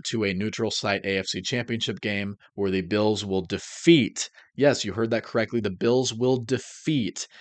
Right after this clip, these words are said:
the Kansas City Chiefs, and they will move on to the Super Bowl. When it comes to that neutral site, I, I really hope it's Detroit. D-, Detroit deserves it. I don't know if the N F L is gonna trust them, if they have the infrastructure to do so, but I hope they give it to Detroit, honestly.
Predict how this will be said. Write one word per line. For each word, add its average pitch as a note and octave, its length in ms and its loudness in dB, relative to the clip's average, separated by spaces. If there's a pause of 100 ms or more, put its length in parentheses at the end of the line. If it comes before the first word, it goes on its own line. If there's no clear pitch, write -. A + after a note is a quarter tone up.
(180)
the A2+ 100 -4
Kansas B2+ 560 0
City A#2 300 2
Chiefs, A#2+ 500 -2 (220)
and F#2+ 160 -2
they A2+ 120 6
will A2+ 160 4
move A2 220 -2
on G2 380 2
to - 120 -6
the F#2+ 120 -4
Super G2+ 320 -2
Bowl. - 280 -6 (500)
When D#3 100 -4
it D#3 80 -8
comes F#3+ 220 0
to F3 40 -6
that D3+ 140 2
neutral C#3+ 260 -2
site, B2+ 380 -2 (120)
I, G3+ 320 0
I G#3 140 2
really G3+ 380 4
hope D#3 240 0
it's - 160 -8
Detroit. F#2 420 -4 (200)
D-, C#3+ 300 -4
Detroit G3 380 0
deserves G#2+ 320 -2
it. F#2 140 -4
I A2 100 -2
don't E3+ 240 0
know D3+ 240 0
if C3 120 -2 (440)
the B2 140 0
N B2+ 80 0
F B2 120 0
L B2+ 100 6
is - 100 0
gonna G2+ 120 -2
trust D3+ 380 0
them, C#3 200 2
if A2+ 100 -2
they A2+ 100 2
have F2+ 140 2
the F2 160 -2
infrastructure C3+ 640 0
to A#2 80 -4
do A#2 140 2
so, A2 340 0
but F2+ 160 0 (480)
I C#3+ 120 4
hope C3 260 2
they A2+ 100 2
give F#2 160 2
it E2 60 -8
to F2 80 -8
Detroit, F2+ 440 -6
honestly. F2 460 -4